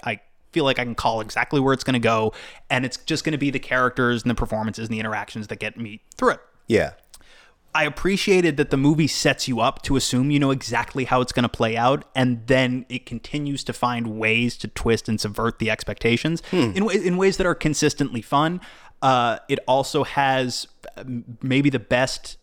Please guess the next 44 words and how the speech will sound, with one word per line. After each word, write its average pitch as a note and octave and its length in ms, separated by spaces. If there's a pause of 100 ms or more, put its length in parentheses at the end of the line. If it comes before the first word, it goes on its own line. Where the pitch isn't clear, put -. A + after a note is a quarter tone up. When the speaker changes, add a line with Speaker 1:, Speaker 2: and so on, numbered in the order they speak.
(180)
Speaker 1:
uh, A2+ 560
bullet C#3 400 (140)
removal D#3+ 480
scene G3 480 (340)
in F3+ 160
a - 20
movie, G#3 520
or C#3 80
at C#3+ 80
least E3 220
that E3 100
I've D3+ 120
seen D#3 200
in C3 60
a A#2 40
very A#2 300
long E3+ 240
time. G3 420
Speaker 2:
Yeah. F2+ 280 (260)
Speaker 1:
Uh, D#3+ 340 (140)
it's, - 360
yeah, G3 200 (100)
a C3+ 40
lot E3 180
of F#3 60
fun, D#3 360
a - 20
lot C#3+ 140
of D3 60
fun. D3+ 120
And D3 80
then E3+ 80
also G#3+ 280
I - 20
wanna, F3 320
I D3+ 60
wanna D3 480 (400)
y-, C#3+ 240 (120)
jump D#3 240
from C#3+ 180
one, D3 360 (220)
one C#3 560
Jason B2+ 340
Bateman A#2+ 460